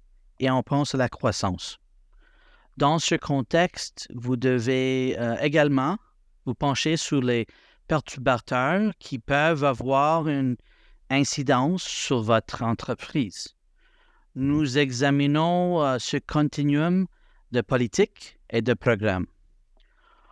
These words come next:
On y réfléchit dans le contexte de la recherche fondamentale. On y réfléchit dans le contexte de la recherche appliquée.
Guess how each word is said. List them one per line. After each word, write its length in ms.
On 160
y 140
réfléchit 960
dans 160
le 80
contexte 640
de 80
la 320
recherche 600
fondamentale. 800
On 280
y 180
réfléchit 960
dans 200
le 120
contexte 640
de 100
la 160
recherche 640
appliquée. 600